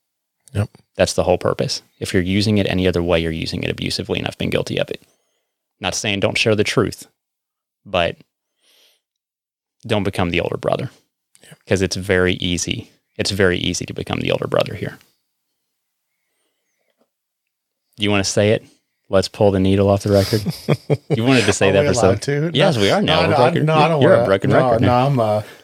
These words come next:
Speaker 1: I was, uh, I stole the line of, "Let's, uh, land this plane."
Speaker 2: You did. That was the one you stole.
Speaker 1: And he called me out on it
Speaker 2: He
Speaker 1: too.
Speaker 2: did. He
Speaker 1: Ronnie
Speaker 2: did.
Speaker 1: did.
Speaker 2: Well, he can't anymore. You're,
Speaker 1: But that was,
Speaker 2: you're
Speaker 1: I,
Speaker 2: one of
Speaker 1: to,
Speaker 2: us now.
Speaker 1: to be honest, though,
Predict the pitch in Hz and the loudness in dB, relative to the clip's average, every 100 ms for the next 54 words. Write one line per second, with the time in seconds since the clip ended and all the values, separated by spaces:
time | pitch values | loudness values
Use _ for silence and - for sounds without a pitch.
0 | _ _ _ _ - 127 120 107 110 107 | _ _ _ _ -4 0 0 -2 0 0
1 | - 110 - 123 113 101 101 101 101 98 | 0 -2 -2 -2 -2 0 0 0 0 0
2 | 98 92 92 95 - _ _ _ _ 101 | 0 0 -2 -4 -16 _ _ _ _ -6
3 | 107 - 98 92 87 92 98 90 87 - | -6 -2 -2 0 -2 -2 -2 -2 -4 -8
4 | - 92 90 90 127 107 107 95 85 98 | -8 -6 -4 -2 -2 -2 -2 -2 0 0
5 | 95 90 87 85 87 - 82 85 135 156 | 0 0 -2 -2 -4 0 2 2 0 0
6 | 156 147 147 143 156 135 117 101 143 104 | 0 2 0 0 0 0 0 0 0 2
7 | 90 90 - 98 113 95 110 107 107 120 | 0 -2 -4 0 2 2 2 0 -2 0
8 | 113 120 127 113 85 85 87 90 92 - | 0 0 -2 0 0 -2 0 0 -2 -8
9 | 85 104 139 160 214 214 202 127 117 139 | -6 0 0 0 0 0 0 0 2 2
10 | 104 - - - 85 165 160 135 117 127 | 2 0 -4 -2 -2 -2 0 0 0 0
11 | 113 101 - 92 92 | -2 -4 -2 0 0